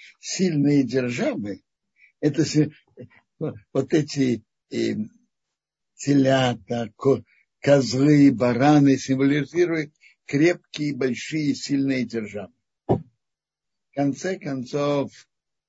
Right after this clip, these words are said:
они пропадут, сойдут с арены истории. А евреи,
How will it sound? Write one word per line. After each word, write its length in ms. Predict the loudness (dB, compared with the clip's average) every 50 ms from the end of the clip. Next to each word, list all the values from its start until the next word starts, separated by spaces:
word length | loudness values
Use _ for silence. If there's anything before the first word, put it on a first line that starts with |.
| _ _ _ _ _ _ _
они 300 | -8 -4 -2 0 0 0
пропадут, 880 | -2 -4 -6 -6 -4 0 0 0 2 4 4 4 4 4 0 _ _ -20 _ _ -20 -20 -12
сойдут 520 | -6 -2 0 0 0 2 0 -2 -2 -2
с 140 | -4 -2 -2
арены 480 | 0 0 2 0 0 0 0 -2 -4
истории. 480 | -6 -8 -12 -14 -14 -14 -14 -16 -20 _ _ _ _ _ _ _ _ _ _ _ _ _ _ _ _ _ _ _ _ _ _ _ _ _ _ _ _ _ _ -6
А 100 | -2 0
евреи, 640 | 2 2 0 0 -2 -4 -4 -4 -4 -6 -8 -12